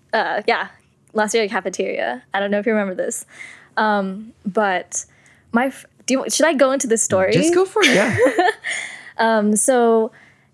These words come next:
Speaker 1: Andrew was sitting directly across from me, and he and I were talking and had leaned forward a little bit. And so behind my back,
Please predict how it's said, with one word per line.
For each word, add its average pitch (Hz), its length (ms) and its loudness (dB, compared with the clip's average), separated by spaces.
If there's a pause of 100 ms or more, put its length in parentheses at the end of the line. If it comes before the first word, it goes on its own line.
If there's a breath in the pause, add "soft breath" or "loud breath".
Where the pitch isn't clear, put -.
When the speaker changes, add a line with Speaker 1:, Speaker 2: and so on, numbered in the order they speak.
(140)
Speaker 1:
Andrew 277 220 2
was 320 100 2
sitting 277 180 2
directly 214 340 0
across 240 320 -4
from 202 120 0
me, 175 300 -8 (340 soft breath)
and 202 420 -2
he 285 280 0
and 262 100 2
I 226 80 0
were 202 80 2
talking 196 380 -6
and 185 100 -4
had 185 240 -4
leaned 190 220 0
forward 180 260 -2
a 220 60 2
little 240 180 2
bit. 294 340 2 (380 soft breath)
And 220 220 2
so 208 220 2
behind 226 400 -2
my 202 140 0
back, 202 540 -4